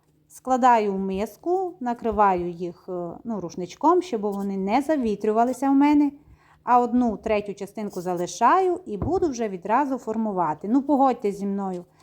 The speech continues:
це дуже швиденький такий рецепт. Подивіться, яке вже в нас гарне тісто.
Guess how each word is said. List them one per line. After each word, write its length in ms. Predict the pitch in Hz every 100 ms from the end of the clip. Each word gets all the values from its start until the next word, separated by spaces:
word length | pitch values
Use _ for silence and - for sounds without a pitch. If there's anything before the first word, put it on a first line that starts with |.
| _
це 180 | - 226
дуже 600 | 190 180 240 330 330 320 285 - _
швиденький 840 | - 196 202 180 208 233 302 285
такий 380 | 247 196 226 220
рецепт. 580 | 226 240 214 175 143 - - - - - _ _
Подивіться, 540 | 233 226 226 208 202 196
яке 280 | 190 220
вже 160 | 196 190
в 40 |
нас 220 | 196 196 147
гарне 460 | 202 208 185 175 160 _
тісто. 560 | 185 180 - 294 359